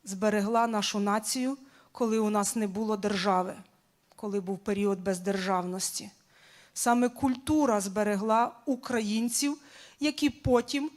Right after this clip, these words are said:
відновили українську державу. І сьогодні саме українська держава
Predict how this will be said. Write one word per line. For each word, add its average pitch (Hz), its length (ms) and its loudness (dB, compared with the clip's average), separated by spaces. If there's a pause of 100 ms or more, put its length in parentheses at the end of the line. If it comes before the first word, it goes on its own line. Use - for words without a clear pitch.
відновили 254 760 0
українську 226 800 -4
державу. 196 640 -4 (840)
І 240 120 0
сьогодні 247 760 2 (640)
саме 233 380 0
українська 247 680 -2
держава 202 640 -2